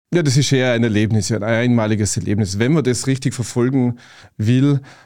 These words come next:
da muss man schon irgendwo nach Deutschland oder am besten nach Amerika gehen. Wir haben in Österreich keine Ausbildung, nichts, gar nichts in dem. Es gibt eine Berufsschule, ja, habe ich zehn Jahre unterrichtet, aber wir haben keine Betriebe mehr. Ich habe ja das alles im Ausland angelernt über zehn Jahre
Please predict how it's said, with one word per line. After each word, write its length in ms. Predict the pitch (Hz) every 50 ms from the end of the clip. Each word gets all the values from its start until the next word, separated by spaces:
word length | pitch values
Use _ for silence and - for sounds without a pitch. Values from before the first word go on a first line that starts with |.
| _ _
da 80 | - 113
muss 240 | 110 117 117 117 131
man 160 | 120 113 110
schon 220 | - - 120 113
irgendwo 480 | 110 117 113 117 110 110 110 110 110 107
nach 260 | 110 101 - 107 -
Deutschland 540 | - - 113 113 117 - - 131 120 113 117
oder 100 | 113 113
am 100 | 110 101
besten 280 | - 117 113 - -
nach 100 | 117 107
Amerika 460 | 110 113 107 107 123 151 120 - 127 110
gehen. 200 | 110 110 107 107
Wir 80 | 110 104
haben 120 | 117 120
in 100 | 123 110
Österreich 540 | - 123 123 - - 120 113 117 113 - -
keine 460 | - - 117 117 123 139 135 127 107
Ausbildung, 640 | 101 123 113 - - 131 123 120 120 117 113 113 117
nichts, 340 | 113 107 - - - - -
gar 160 | - 107 104
nichts 320 | 113 120 120 - - -
in 240 | - - - 113 113
dem. 460 | 107 113 113 117 113 110 123 131 - -
Es 140 | - -
gibt 160 | - 127 104 113
eine 100 | 107 104
Berufsschule, 480 | 95 104 95 127 131 - - 120 113
ja, 120 | 104 107 107
habe 100 | 104 104
ich 80 | 101 95
zehn 160 | - 117 110
Jahre 140 | 117 113 101
unterrichtet, 580 | - - 95 104 120 120 - - 104 87 - -
aber 380 | 107 107 98 104 101 101 95 - - - _ -
wir 100 | 107 101
haben 100 | 104 104
keine 200 | - 104 107 95
Betriebe 440 | 110 92 - - 123 123 113 113
mehr. 300 | 110 110 110 110 110 110 - - - - - - - - - - - - - _ _ -
Ich 100 | 120 113
habe 180 | 113 113 104 110
ja 100 | 107 104
das 180 | 107 104 - 113
alles 220 | 107 107 98 -
im 120 | 120 101
Ausland 560 | 104 90 107 110 - - - 107 104 107 101 -
angelernt 420 | 95 107 104 110 104 98 101 101 98
über 180 | 107 101 101
zehn 280 | 90 - - 107 107 107
Jahre 460 | 104 95 92 98 101 107 107 98 95